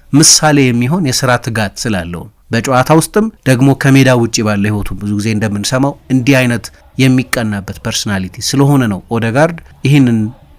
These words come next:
ኃላፊነት በሚኬል አርቴታ እንዲረከብ የሆነው። ሜዳ ውስጥ በምሳሌ የሚመራ ይሏቸዋል፣ leading by example ይሉታል እሱ።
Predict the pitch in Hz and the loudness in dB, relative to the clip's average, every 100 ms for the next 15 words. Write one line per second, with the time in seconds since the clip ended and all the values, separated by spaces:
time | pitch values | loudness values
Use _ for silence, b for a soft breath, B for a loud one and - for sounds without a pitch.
0 | - 127 113 107 123 170 - 139 113 110 | -6 -2 -2 -2 -4 -4 -6 -8 -6 -4
1 | 113 101 - 104 104 104 110 104 - - | -4 -6 -8 -8 -4 -2 -2 -2 -6 -8
2 | 98 110 107 87 - - - 123 135 156 | -8 -6 -4 -4 -8 -18 -2 0 4 2
3 | 175 - 139 147 - 151 135 123 117 110 | 0 -2 0 2 2 2 4 2 2 0
4 | 101 98 101 101 - 98 101 110 110 104 | -2 -4 -4 -4 -6 -6 -4 -2 -2 -2
5 | 107 110 107 113 104 - 92 - - 113 | -2 -2 -2 -2 -2 -4 -6 -6 -2 -2
6 | 107 95 - - | -2 -6 -10 -14